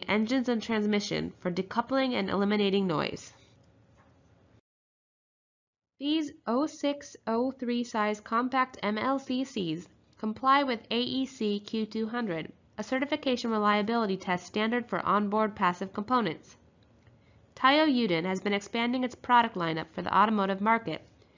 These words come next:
and we have succeeded in commercializing oh six oh three size compact with high reliability onboard M L C Cs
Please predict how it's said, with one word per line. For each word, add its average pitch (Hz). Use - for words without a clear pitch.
and 190
we 220
have 214
succeeded 262
in 254
commercializing 185
oh 254
six 262
oh 214
three 226
size 202
compact 196
with 180
high 226
reliability 202
onboard 185
M 196
L 196
C 190
Cs 175